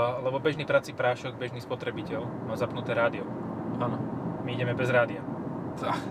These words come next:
Speaker 1: Takže
Speaker 2: nechutné.
Speaker 1: bez paliva o chvíľu.
Speaker 2: <laughs> O chvíľu aj bez paliva.
Speaker 1: Nie, eh, sedemnásť kilometrov sme prešli v takej, že polomestskej prevádzke a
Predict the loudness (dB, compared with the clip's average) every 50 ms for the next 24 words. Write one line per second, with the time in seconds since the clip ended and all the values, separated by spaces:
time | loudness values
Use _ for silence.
0 | -4 -4 2 4 4 6 6 6 6 4 2 0 0 0 2 6 6 6 6 6
1 | 4 4 4 4 4 2 -2 -2 0 0 0 2 2 2 0 2 2 0 0 0
2 | 0 2 4 4 4 2 0 0 0 2 2 2 4 2 2 4 4 4 2 2
3 | 2 4 6 8 8 8 8 8 6 4 0 0 2 4 4 4 4 2 2 2
4 | 4 4 2 2 0 0 0 0 2 4 2 2 2 2 0 0 0 -2 -4 -6
5 | -6 -6 -6 -6 -6 4 6 6 6 6 4 0 -2 -2 -4 -2 4 6 6 6
6 | 6 4 0 -4 -4 -4 -2 0 2 2 4 4 4 2 2 -2 -2 -2 -2 -2
7 | -2 -4 -6 -6 -6 -8 -8 -8 -8 -8 -8 -10 -10 -10 -10 -2 4 6 6